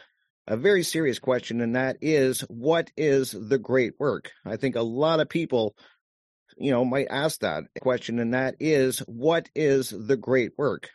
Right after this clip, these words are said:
I think a lot of people, you know, might ask that, and especially when you first start getting into, uh, learning about this and discovering it and really, uh, digging into it, you might start asking yourself, 'cause you hear a lot of people talk about it,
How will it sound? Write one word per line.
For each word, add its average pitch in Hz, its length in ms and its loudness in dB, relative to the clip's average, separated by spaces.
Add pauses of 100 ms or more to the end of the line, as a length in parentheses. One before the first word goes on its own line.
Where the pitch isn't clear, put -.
I 107 140 -6
think 127 180 -2
a 117 60 0
lot 143 380 2
of 147 100 0
people, 127 440 0 (840)
you 135 120 -2
know, 123 140 2
might 127 260 0
ask 143 300 -2
that, 80 240 -2 (100)
and 113 280 -4
especially 151 480 -2
when 135 120 2
you 120 80 -2
first 135 300 -2
start 135 260 0
getting 117 320 -2
into, 117 600 -2 (100)
uh, 98 240 -6
learning 135 500 -2
about 143 280 -2
this 143 260 -2
and 104 180 -6
discovering 135 640 -2
it 135 160 0 (420)
and 113 240 -2
really, 131 360 2
uh, 123 220 2
digging 120 400 -2
into 131 400 -2
it, 92 100 -2
you 117 140 -2
might 123 260 -2
start 120 260 0
asking 120 360 -2
yourself, 117 340 -6
'cause 110 140 -8
you 117 100 -4
hear 123 140 0
a 92 60 0
lot 135 300 0
of 151 60 0
people 151 240 -2
talk 127 300 -2
about 117 260 -2
it, 113 140 -4